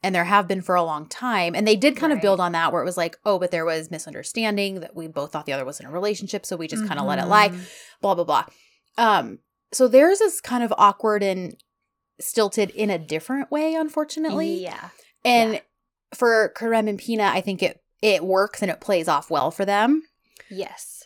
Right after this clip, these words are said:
Speaker 1: And
Speaker 2: For
Speaker 1: so,
Speaker 2: their
Speaker 1: yeah.
Speaker 2: characters, for
Speaker 1: Yes.
Speaker 2: the age of their characters, for the, yeah, yeah, yeah.
Speaker 1: Yeah.
Speaker 2: I agree.
Speaker 1: So, you know, so that's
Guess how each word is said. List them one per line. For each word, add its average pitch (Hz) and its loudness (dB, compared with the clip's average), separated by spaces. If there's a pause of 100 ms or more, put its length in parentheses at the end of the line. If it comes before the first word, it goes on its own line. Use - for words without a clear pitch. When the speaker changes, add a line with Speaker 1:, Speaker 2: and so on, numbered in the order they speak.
Speaker 1:
And 185 2
Speaker 2:
For 196 0
Speaker 1:
so, 202 -2
Speaker 2:
their 208 4
Speaker 1:
yeah. - -2
Speaker 2:
characters, 226 -4
for 196 -4
Speaker 1:
Yes. 143 2
Speaker 2:
the - -6
age 190 -6
of 196 -8
their 190 -6
characters, 180 -10 (280)
for 180 -10
the, 160 -12
yeah, 175 -10
yeah, 165 -10
yeah. - -12 (240)
Speaker 1:
Yeah. 190 0
Speaker 2:
I 170 -8
agree. - -18 (100)
Speaker 1:
So, 214 6
you 285 4
know, 226 2
so 247 4
that's 262 4